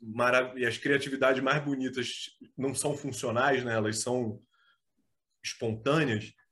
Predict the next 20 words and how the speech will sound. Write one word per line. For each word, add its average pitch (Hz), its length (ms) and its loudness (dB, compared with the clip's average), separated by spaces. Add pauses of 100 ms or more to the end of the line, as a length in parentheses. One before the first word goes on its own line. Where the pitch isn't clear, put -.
(920)
Eu 123 140 4
acho 139 180 2
que 165 80 2
a, 147 60 6 (440)
a 127 80 0
minha 160 200 4
geração 165 420 4
cresceu 165 360 4
acreditando 160 500 2
que 170 120 -2
existe 151 560 -2
essa 185 280 2
pessoa 165 680 2 (840)
e 156 120 2
ela 175 120 6
não 202 240 4
pode 196 320 4
ser 190 380 4
outra 175 320 4
pessoa. 110 520 -2